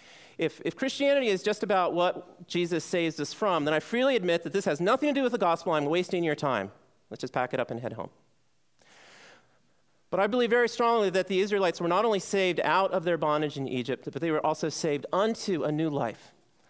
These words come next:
of worship and covenant keeping, conquest and dominion. God had plans and purposes for them.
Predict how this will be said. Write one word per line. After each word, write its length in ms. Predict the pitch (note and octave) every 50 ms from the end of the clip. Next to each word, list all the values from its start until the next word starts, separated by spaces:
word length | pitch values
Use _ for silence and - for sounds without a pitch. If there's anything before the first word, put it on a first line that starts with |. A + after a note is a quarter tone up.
| _ _ _
of 240 | - B2+ A#2 G#2+ -
worship 420 | B2+ E3 G3 F#3+ - G#3+ G3+ - - - - - - -
and 100 | - -
covenant 320 | - F3 F3+ F#3 G#3 F#3+ G3+
keeping, 440 | - G#3 G3 - G3+ G3+ F#3+ E3+ - -
conquest 580 | - - E3+ E3 E3 - - D#3+ D#3 - - - -
and 100 | D3+ C#3
dominion. 320 | D3 C#3 C#3+ C3+ A2+ A2+
God 180 | - E3+ G3 G3+
had 140 | F#3+ C#3 -
plans 380 | - G#3+ G#3+ A#3 B3 B3 A#3+
and 80 | A#3 A3
purposes 440 | - F#3+ - F3+ - - - B2 -
for 140 | - B2+
them. 160 | A2 A2+ G2